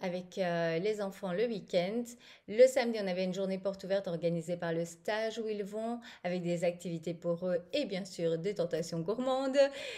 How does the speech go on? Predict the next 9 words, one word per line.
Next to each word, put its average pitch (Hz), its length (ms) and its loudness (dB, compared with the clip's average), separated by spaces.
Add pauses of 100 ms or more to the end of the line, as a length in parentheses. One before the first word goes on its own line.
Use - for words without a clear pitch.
(140)
comme 180 460 8
hamburger, 175 580 4
pa-, 170 280 0
barbe 175 260 -2
à 175 80 2
papa, 170 600 -2
popcorn, 180 420 0
et 151 120 -4
cetera. 220 460 -4